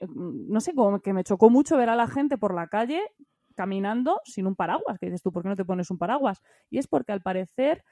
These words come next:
es una de las cosas que, que tienen prohibidas. Entonces me, me pareció, me desconcertó. Bueno, yo era, era Sabbat el día que fui,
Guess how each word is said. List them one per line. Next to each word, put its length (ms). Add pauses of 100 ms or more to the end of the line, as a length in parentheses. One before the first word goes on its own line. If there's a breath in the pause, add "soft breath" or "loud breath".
(120)
es 120
una 180
de 80
las 180
cosas 280
que, 680
que 80
tienen 300
prohibidas. 640 (800)
Entonces 500
me, 380
me 140
pareció, 880
me 100
desconcertó. 460
Bueno, 180
yo 100
era, 300
era 180
Sabbat 480
el 140
día 140
que 100
fui, 260